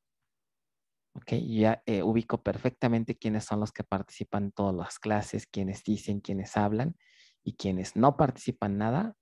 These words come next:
Ojo con al final porque son con los que menos flexibles me porto. Porque no participan. ¿Eh? Abusados. Dice Luis, ¿podría repetir la, las condiciones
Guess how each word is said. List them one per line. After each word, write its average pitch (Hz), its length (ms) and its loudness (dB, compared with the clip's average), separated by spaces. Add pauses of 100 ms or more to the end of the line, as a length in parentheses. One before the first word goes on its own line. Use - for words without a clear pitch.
(380)
Ojo 127 440 6
con 98 300 -2 (460)
al 104 160 -2
final 104 360 0
porque - 300 -8
son 107 220 0
con 107 120 -2
los 104 120 -2
que - 140 -4
menos 120 460 2
flexibles 104 600 -6
me 92 120 -2
porto. - 400 -14 (1080)
Porque - 240 -4
no 113 180 8
participan. - 600 -10 (1400)
¿Eh? - 240 -4
Abusados. 95 640 -2 (1800)
Dice 123 240 6
Luis, 117 220 8
¿podría 117 340 4
repetir 120 440 0
la, 120 260 -2
las 98 200 -4
condiciones 101 840 0